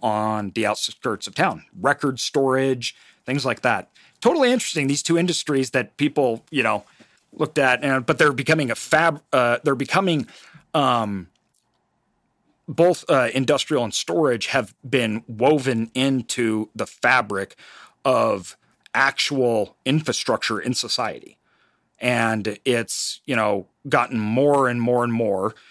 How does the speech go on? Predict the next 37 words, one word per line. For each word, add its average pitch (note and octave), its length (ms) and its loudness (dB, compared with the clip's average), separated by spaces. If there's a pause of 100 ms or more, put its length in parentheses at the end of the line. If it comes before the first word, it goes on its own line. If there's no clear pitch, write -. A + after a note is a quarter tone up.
(220)
and A#2 340 0
will D3+ 180 2
continue C3 580 0
to - 120 -12
be. A#2 220 0
It's, - 180 -6
you A#2 220 -4
know, G#2+ 120 -2
the, G#2+ 200 -4
the A#2 200 -2
idea A#2 220 2
of G2+ 80 -4
how A2+ 180 2
we B2 160 -2
utilize G#2 600 0
real B2 200 -2
estate G2+ 300 -6
has G2+ 120 -8
changed A2+ 460 -6
dramatically. G2 880 -6 (500)
Um, A2 540 0
look C#3+ 200 0
at - 200 -4
how C3+ 240 2
much B2+ 420 -2
people, B2 540 0
what A#2+ 320 0
they C#3+ 60 0
use B2+ 220 0
their B2 100 0
home A#2 180 -2
for, A#2 300 -2 (260)
how C3 140 0
much C3 180 -2
land A#2+ 340 0
they A2 100 0
have, A2 400 -2